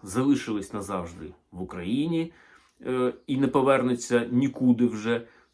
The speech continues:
то цю цифру просто зрозумійте в контексті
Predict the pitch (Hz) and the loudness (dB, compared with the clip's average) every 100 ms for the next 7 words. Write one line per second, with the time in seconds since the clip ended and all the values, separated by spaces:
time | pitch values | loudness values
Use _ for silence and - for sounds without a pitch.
0 | - 117 110 - - - - 185 - 147 | -4 0 0 -2 -10 -8 0 0 0 0
1 | 156 - 123 120 - _ - 127 180 175 | 0 0 -2 -2 -4 _ -2 0 2 0
2 | 139 123 - - 104 139 117 139 185 143 | -4 -4 -6 -16 -4 -2 0 0 -2 -6
3 | 123 123 117 147 143 - 120 | -4 -4 -2 -2 -4 -8 -10